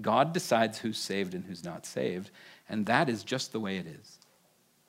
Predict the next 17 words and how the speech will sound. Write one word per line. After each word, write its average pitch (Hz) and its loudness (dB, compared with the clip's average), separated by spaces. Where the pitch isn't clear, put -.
Now, 131 6
we 135 6
do 147 6
have 208 4
to 175 0
receive 156 2
it 226 4
and 139 6
respond 131 4
to 170 4
it, 90 -4
but 123 4
it's 120 2
God 139 6
who 165 -4
calls 131 0
those 113 -2